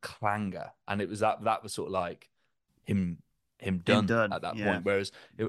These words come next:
Speaker 1: you know, it'd be nice to, for Wilson to come in, look good, we get through, uh, because there may come a point where Collins' form drops or whatever, and Wilson needs to come back in. You know, he was, you know, he was number one all last year, so yeah, I hope he plays well, and I feel like a win,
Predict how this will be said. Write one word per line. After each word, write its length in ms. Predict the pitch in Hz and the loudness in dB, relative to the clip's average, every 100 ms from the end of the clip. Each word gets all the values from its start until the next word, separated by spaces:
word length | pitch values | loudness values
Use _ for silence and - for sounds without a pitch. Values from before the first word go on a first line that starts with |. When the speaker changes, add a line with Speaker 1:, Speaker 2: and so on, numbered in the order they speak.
| - | -4
Speaker 1:
you 80 | - | 2
know, 60 | 127 | 2
it'd 60 | |
be 60 | 113 | 4
nice 380 | 127 135 147 135 | 4 4 4 0
to, 100 | 120 | -6
for 100 | 110 | 0
Wilson 300 | 117 131 120 | 4 4 2
to 60 | 113 | -6
come 140 | 117 | 0
in, 300 | 110 95 95 - _ _ _ | 0 0 -4 -10 _ _ _
look 300 | 110 131 117 | 4 4 4
good, 380 | 110 98 98 95 - _ - | 0 0 -2 -6 -18 _ -2
we 160 | 110 117 | 2 6
get 220 | 113 - | 4 2
through, 480 | 110 101 90 87 90 _ _ _ _ - | -2 0 0 -6 -12 _ _ _ _ -4
uh, 80 | 92 - - _ _ _ _ _ _ _ _ - | -4 -4 -20 _ _ _ _ _ _ _ _ 0
because 280 | 151 143 123 | 2 2 4
there 100 | 135 | 4
may 280 | 135 131 | 4 4
come 160 | 127 135 | 2 2
a 60 | 123 | 2
point 220 | 135 131 | 2 4
where 160 | 123 120 | 4 4
Collins' 420 | - 131 135 127 | 2 0 2 2
form 340 | - 120 123 | 4 4 4
drops 380 | 120 123 117 - | 4 6 6 4
or 40 | 120 | 4
whatever, 280 | 113 120 | 4 4
and 80 | 123 | 2
Wilson 220 | 120 113 | 0 2
needs 100 | 123 | 0
to 60 | - | 2
come 100 | 117 | 0
back 180 | 107 170 | 0 2
in. 140 | 147 | 0
You 80 | 95 | 0
know, 60 | 95 | -6
he 120 | 98 | -10
was, 140 | 98 95 | -12 -6
you 120 | 107 | -4
know, 60 | 87 | -4
he 100 | 95 | -6
was 200 | 101 - | -8 -4
number 200 | 107 98 | 0 4
one 160 | 104 101 | 6 6
all 100 | 101 | 2
last 220 | 101 - | 2 4
year, 200 | 110 90 | 4 4
so 380 | - 92 87 85 - - - _ _ - | 0 -2 -4 -8 -18 -20 -20 _ _ 4
yeah, 180 | 113 76 | 6 6
I 80 | 107 | 2
hope 300 | 135 123 - | 2 0 0
he 200 | 123 113 | 0 0
plays 340 | 113 92 90 | 2 0 0
well, 260 | 95 85 87 | 0 0 -2
and 100 | 92 | -4
I 40 | |
feel 180 | 101 120 | 0 2
like 160 | 98 98 | 2 0
a 60 | |
win, 540 | 98 107 113 95 92 | -6 0 0 0 -4